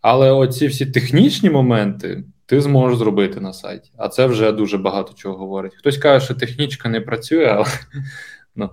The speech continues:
насправді все воно працює, якщо до нього грамотно підходити і працювати.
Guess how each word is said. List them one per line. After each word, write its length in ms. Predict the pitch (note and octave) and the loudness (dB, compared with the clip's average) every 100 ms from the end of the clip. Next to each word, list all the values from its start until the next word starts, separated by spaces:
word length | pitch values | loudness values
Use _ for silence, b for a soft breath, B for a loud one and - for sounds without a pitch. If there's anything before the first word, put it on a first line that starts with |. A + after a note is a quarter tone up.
| A#2 | -10
насправді 540 | G#2+ - B2 C#3 A#2 | -10 -2 2 2 0
все 240 | A2+ - | -2 2
воно 300 | E3+ D#3 C#3 | 2 4 2
працює, 500 | C3+ A2 A2 F3+ A3 | 2 0 0 2 6
якщо 360 | G3 D3 - D#3 | 6 4 2 0
до 140 | B2 | 2
нього 320 | A#2 C#3+ B2+ A2 | 2 2 2 2
грамотно 480 | G#2 C3+ C#3 - | 2 0 0 -4
підходити 720 | G#2 C#3+ - D3 D#3 C#3 A2 | -4 -6 0 4 4 4 -2
і 60 | A2 | -4
працювати. 640 | G#2 - - F#2 F#2 - | -4 -10 -10 -10 -10 -12